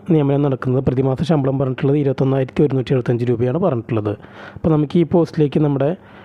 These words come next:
ബയോഡേറ്റയും കാര്യങ്ങളൊക്കെ ഇമെയിൽ വഴി അപേക്ഷിക്കാനാണ് പറഞ്ഞിട്ടുള്ളത്. നവംബർ മുപ്പതിന്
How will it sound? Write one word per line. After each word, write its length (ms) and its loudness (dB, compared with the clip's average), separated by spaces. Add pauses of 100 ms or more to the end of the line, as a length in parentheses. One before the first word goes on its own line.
(280)
ബയോഡേറ്റയും 460 0
കാര്യങ്ങളൊക്കെ 480 0 (240)
ഇമെയിൽ 300 0
വഴി 200 2
അപേക്ഷിക്കാനാണ് 680 -2
പറഞ്ഞിട്ടുള്ളത്. 540 -2
നവംബർ 360 -2
മുപ്പതിന് 440 -2